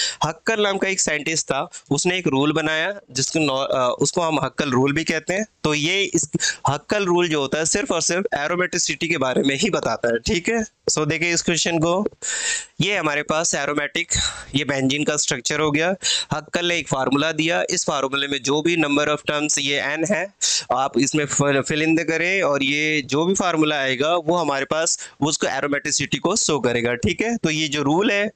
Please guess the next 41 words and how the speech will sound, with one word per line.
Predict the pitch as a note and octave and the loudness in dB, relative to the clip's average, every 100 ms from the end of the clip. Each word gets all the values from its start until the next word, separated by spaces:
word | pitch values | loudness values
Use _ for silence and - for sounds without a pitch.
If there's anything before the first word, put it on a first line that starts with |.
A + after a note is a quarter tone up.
| - | -2
इसको | D3 - | 0 2
हम | E3+ D3 | 0 0
कहते | C3+ E3 | -2 -2
हैं | D#3+ | -2
Hackle's | B2+ - C3 A2+ A#2 | -2 -2 0 0 0
rule, | G#2+ G#2+ | -2 -4
ठीक | - - | -4 -2
है। | A#3 B3+ - _ - - - | -2 -4 -10 _ -12 -6 -2
So, | C#3+ | 0
नेक्स्ट | D3 F3+ - | 0 0 -2
question | E3+ F3+ E3 | 0 2 2
जरा | E3 | 2
ध्यान | D3+ C#3+ C#3+ | 0 0 -2
से | C#3+ | -4
देखें, | C#3+ E3 E3+ - _ - - - - - - - - _ - | -4 -4 -4 -8 _ -20 -20 -10 -8 -8 -10 -16 -18 _ -6
आ | D#3+ D#3 | -4 -2
जाए, | B2+ G#2+ - - | -2 -4 -8 -4
who | F#3+ A#3 | 0 0
received | A3 - G3 F3+ | 0 0 2 0
the | F#3+ | 0
Nobel | E3+ E3+ F3 | 0 0 0
Prize | D#3 D#3+ D#3 | 0 0 0
in | F3 D#3+ | -2 -2
Physics | C3 B2 - - | 0 0 0 0
in | E3+ D#3+ | 0 0
nineteen | D3+ D3+ F3 F#3 | 0 -2 0 0
thirty-six? | D#3 C#3 D#3 - D3 - - | 0 -2 -2 0 0 0 0
नाइनटीन | C3+ D#3 F#3 A3 G#3+ | 0 0 0 0 0
थर्टी | F3 E3+ | -2 -2
सिक्स | F3 F3+ - | -2 -2 0
में | F#3 | 0
Nobel | D#3+ D#3 E3+ | 2 2 0
Prize | E3 E3 E3 | 0 2 2
मिला | D3 D3 D#3 | 2 0 0
discovery | D3 - D3+ D#3 D#3 | -2 0 0 0 2
of | D3+ D#3 | 2 0
positively | C#3 C3+ C3+ D3 D#3 C#3+ | 0 0 0 0 0 0
charged | C#3 C#3 C#3 C#3+ | 0 -2 -2 -2
particle | B2 C#3 C#3 D#3+ - - - | 0 -2 -2 -4 -2 -4 -2
which | C#3 | -2
is | F#3 | -2